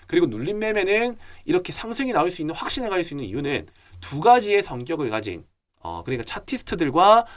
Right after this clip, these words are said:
처음 진입하지 못한 시장 참여자들에 의해서 돌파가 나오는 거고, 아, 눌리-, 눌림에서,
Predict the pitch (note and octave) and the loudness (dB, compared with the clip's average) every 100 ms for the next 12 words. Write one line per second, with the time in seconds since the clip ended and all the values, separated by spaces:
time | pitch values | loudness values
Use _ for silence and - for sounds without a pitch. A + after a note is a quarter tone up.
0 | - - - C#4 C4 - D#3+ - F3+ E3+ | -6 -2 6 6 6 0 -6 -6 -6 -6
1 | G2 F2+ - - D#3+ A3 - G#2+ C3+ D#3+ | -6 -10 -10 2 4 4 -4 -6 -4 -4
2 | - A3 G3+ F#3 D#3 C#3 C3+ F#3+ G#3+ - | -8 -8 -6 -4 -4 -2 0 0 0 -4
3 | A2+ E3+ G#3 G3+ C#3 - _ _ - C3 | 2 4 6 6 4 2 _ _ -4 0
4 | E3 F3+ E3 D#3+ F#2 A2+ G#2+ F#2+ B2 - | 2 2 4 4 2 -2 -4 -4 -4 -4
5 | G2 A2 D#3 A2 G#2+ D#3+ D3+ | -4 -2 -2 -2 -2 0 0